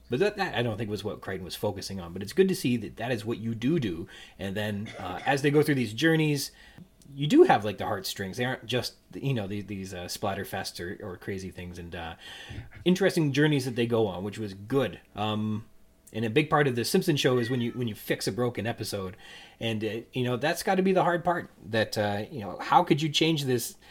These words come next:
<laughs> collection of nonsense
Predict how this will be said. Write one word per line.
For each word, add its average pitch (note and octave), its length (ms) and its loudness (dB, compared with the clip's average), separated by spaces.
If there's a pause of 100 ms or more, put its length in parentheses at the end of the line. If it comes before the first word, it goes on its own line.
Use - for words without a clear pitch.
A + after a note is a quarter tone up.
(400)
<laughs> - 640 -4 (680)
collection F3+ 440 6
of D3 140 4
nonsense C#3 580 0